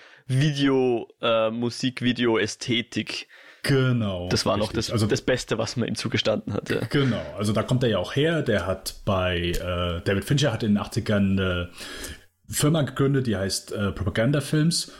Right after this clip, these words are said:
Speaker 2: Und Michael Bay hat dort irgendwann angeheuert. Und die haben sich spezialisiert auf Musikvideos. Und Michael Bay hat dann auch irgendwann bei der, äh, David Fincher Firma gearbeitet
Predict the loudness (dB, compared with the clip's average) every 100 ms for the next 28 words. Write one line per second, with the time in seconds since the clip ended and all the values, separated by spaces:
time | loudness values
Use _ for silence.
0 | -20 _ 2 4 6 4 0 -2 0 0
1 | 0 0 0 -2 -2 0 -2 0 0 0
2 | 0 0 0 0 2 2 0 0 0 2
3 | 0 2 0 0 -2 -4 -2 2 2 2
4 | 0 -4 -4 -6 -4 -2 -2 0 0 0
5 | 0 -2 -2 -2 0 0 -2 0 0 0
6 | -2 -4 -4 0 0 2 0 0 0 0
7 | 0 -4 -12